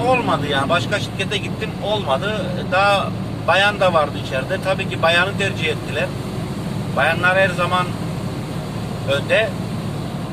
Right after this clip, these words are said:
Olmadı. Ne yapalım? Burada kaldık yine ama burada da işler çok kötü yani. İnsanlar, e, senin konuşmanı istemiyorlar.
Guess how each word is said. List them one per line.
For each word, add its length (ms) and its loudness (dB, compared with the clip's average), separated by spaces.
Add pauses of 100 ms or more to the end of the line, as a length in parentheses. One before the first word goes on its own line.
(1700)
Olmadı. 480 2
Ne 40 0
yapalım? 380 6
Burada 220 2
kaldık 380 2
yine 280 -4
ama 420 2
burada 300 0
da 220 4
işler 340 -2 (180)
çok 120 -2 (120)
kötü 200 -4
yani. 460 0 (420)
İnsanlar, 500 0
e, 120 0 (840)
senin 300 -2
konuşmanı 480 -2
istemiyorlar. 600 0